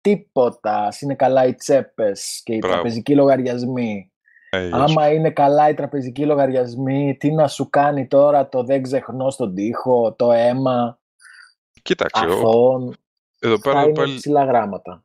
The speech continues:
Speaker 2: Μπράβο, ρε εσύ. Εδώ πέρα πάλι θα, ας πούμε, θα μνημονεύσω τον Αείμνη στο Πανούση, ο οποίος το έχει πει το παλικάρι, στο "Με λένε Πόπι". Το συγκεκρι-, η συ-, το συγκεκριμένο show μου έχει μείνει για, για διάφορους λόγους.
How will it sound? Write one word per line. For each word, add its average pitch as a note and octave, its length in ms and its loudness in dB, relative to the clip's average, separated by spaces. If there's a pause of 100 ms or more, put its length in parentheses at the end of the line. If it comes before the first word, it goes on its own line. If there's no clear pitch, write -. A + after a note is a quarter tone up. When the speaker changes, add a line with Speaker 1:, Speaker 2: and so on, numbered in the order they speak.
(140)
Speaker 2:
Μπράβο, F#2 320 0
ρε D2 60 -4
εσύ. D2+ 180 -10
Εδώ D#3+ 340 -10
πέρα D#3+ 200 -2
πάλι D#3 220 0
θα, A#2+ 120 -4
ας F#2 100 -4
πούμε, F#2+ 160 -10
θα F2+ 280 -6
μνημονεύσω F2+ 520 -4
τον F#2 260 -2
Αείμνη E2+ 240 -4
στο - 140 -6
Πανούση, D#2+ 440 -4
ο A#2 40 0
οποίος D#3 380 0 (280)
το - 100 -4
έχει D#3 160 -6
πει F3 180 0
το B2+ 140 2
παλικάρι, D#2 680 -4
στο - 260 -6
"Με F2 80 -6
λένε F#2 260 -2
Πόπι". E2+ 540 -4 (920)
Το A2+ 120 -2
συγκεκρι-, G#2+ 460 -2
η A2+ 120 -2
συ-, - 320 -8
το - 100 -6
συγκεκριμένο G#2+ 420 -4 (140)
show C3 120 4
μου A2+ 120 -2
έχει A#2 200 -4
μείνει A2 500 -2 (120)
για, G2+ 300 -2 (220)
για G#2 180 0 (300)
διάφορους G#2 480 -4
λόγους. F2 640 -8